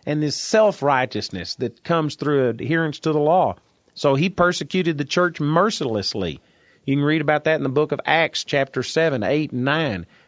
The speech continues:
And Paul was the one that haled people in and put 'em into prison and even put some people to death. I mean, he was zealous, persecuting the church,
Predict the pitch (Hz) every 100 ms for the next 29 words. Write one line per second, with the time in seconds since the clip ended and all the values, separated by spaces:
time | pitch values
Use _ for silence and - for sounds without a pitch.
0 | - 123 117 - 160 175 170 135 117 127
1 | 127 139 135 113 - 170 170 147 131 170
2 | 147 143 151 139 127 _ _ _ 139 131
3 | 113 185 180 175 139 - 190 190 147 131
4 | 143 165 139 175 175 - 170 165 185 170
5 | 180 170 160 180 131 - _ - 165 170
6 | 139 165 202 151 117 113 175 214 113 -
7 | - _ _ _ - - 165 - - 180
8 | 180 180 175 - 190 120 -